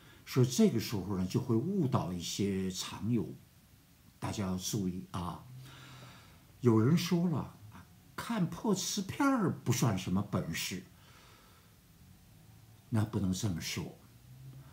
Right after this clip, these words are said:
如果过去没有假瓷片儿，所有瓷片儿都是真的，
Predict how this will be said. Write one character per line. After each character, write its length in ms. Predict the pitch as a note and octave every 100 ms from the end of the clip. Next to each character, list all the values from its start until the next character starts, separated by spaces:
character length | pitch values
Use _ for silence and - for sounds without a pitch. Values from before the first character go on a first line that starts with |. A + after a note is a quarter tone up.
| - -
如 160 | D3+ F3+
果 160 | C3 A2
过 260 | B3 G#3+
去 240 | B2+ - A#2+
没 220 | G2+ F3+
有 140 | G#3+
假 260 | - G#2+ -
瓷 220 | - A2
片 220 | - F#3
儿， 220 | B2 - - - - - - - - -
所 300 | - D3+ F#3+
有 80 |
瓷 240 | C3+ - C3
片 140 | C3+
儿 40 | A2+
都 140 | A2
是 160 | - -
真 360 | F3 E3+ F3+
的， 280 | G#2+ -